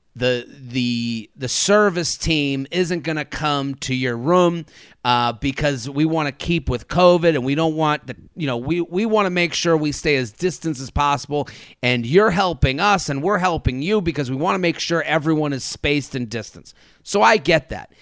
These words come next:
But now that we're getting vaccinated, now that things are moving toward, you go to a hotel and you're like, "Are, i-, are we still doing this? Are we cleaning the rooms? Are we not? Are you gonna get,"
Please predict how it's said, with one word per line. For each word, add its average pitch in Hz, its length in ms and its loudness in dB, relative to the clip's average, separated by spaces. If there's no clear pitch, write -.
But 208 220 4
now 269 380 4
that 349 180 4
we're 294 140 2
getting 233 420 0
vaccinated, 156 680 -2
now 208 220 4
that 320 180 0
things 262 380 -2
are 233 80 4
moving 208 340 2
toward, 196 260 2
you 269 320 6
go 262 240 6
to 254 160 4
a 226 80 6
hotel 220 400 4
and 226 80 2
you're 202 100 2
like, 185 280 2
"Are, 202 300 8
i-, 220 140 4
are 190 160 8
we 233 160 0
still 302 340 2
doing 240 500 2
this? 359 280 -2
Are 185 140 4
we 262 180 2
cleaning 349 580 0
the 349 120 0
rooms? 349 500 0
Are 180 140 2
we 165 180 0
not? 285 640 0
Are 185 100 4
you 190 160 4
gonna 233 200 4
get," 190 180 -6